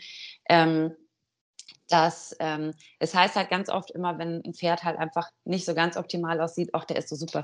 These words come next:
fett, der ist so super fett.“ Und A, störe ich mich an dem Wort schon, weil es extrem abfällig ist. Und ich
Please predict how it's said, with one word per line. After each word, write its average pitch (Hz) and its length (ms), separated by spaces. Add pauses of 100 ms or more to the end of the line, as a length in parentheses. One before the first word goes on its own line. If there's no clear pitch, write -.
fett, 151 200
der - 100
ist 143 100
so 156 80
super 143 280
fett.“ - 380
Und 143 220 (1160)
A, 190 240
störe 202 400
ich 208 120
mich 180 180
an 170 120
dem 170 200 (120)
Wort 190 280
schon, 175 360
weil 156 160
es 160 260 (340)
extrem 180 600
abfällig 143 560
ist. - 400 (160)
Und 156 500
ich 156 400